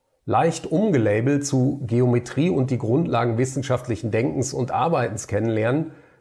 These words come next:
finden Sie sich auch noch sieben Jahre später bei Hans-Georg Weigand. Der bezieht sich ausdrücklich auf das Bildungskonzept von Heinrich Winter.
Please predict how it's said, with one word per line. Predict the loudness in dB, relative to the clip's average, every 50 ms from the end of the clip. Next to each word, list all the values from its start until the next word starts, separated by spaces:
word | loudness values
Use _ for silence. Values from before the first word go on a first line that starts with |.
| _ -4
finden | 0 2 2 2 2 2
Sie | 2 0
sich | 2 2 0 0 0
auch | 0 0 2
noch | 2 0 0
sieben | 0 -2 0 0 2 2
Jahre | 2 2 2 2 0 0
später | -2 -2 0 0 0 2 2 0 0 0
bei | 2 0 2
Hans-Georg | 2 2 0 0 -2 -4 -2 0 0 0 0 -2 0 0
Weigand. | 2 2 2 2 2 0 -2 -2 -4 -6 -10 -12 -18 _ _ _ _ _ _ _ _ _ 0
Der | 0 2
bezieht | 2 0 0 0 -2 -2 0 0
sich | -2 -4 -2 -2 0
ausdrücklich | 0 0 0 0 -2 0 0 0 0 0 -2 -2 0 -2
auf | -4 -2 -2
das | -2 -4 -2 -2
Bildungskonzept | 0 0 2 2 2 2 0 0 0 -2 -2 0 -2 -4 -4 -4 -8 -4
von | -2 0 0 0 0
Heinrich | 0 0 0 2 2 0 0 0 0
Winter. | -2 0 2 2 0 -2 -4 -8 -12 -12 -12 -18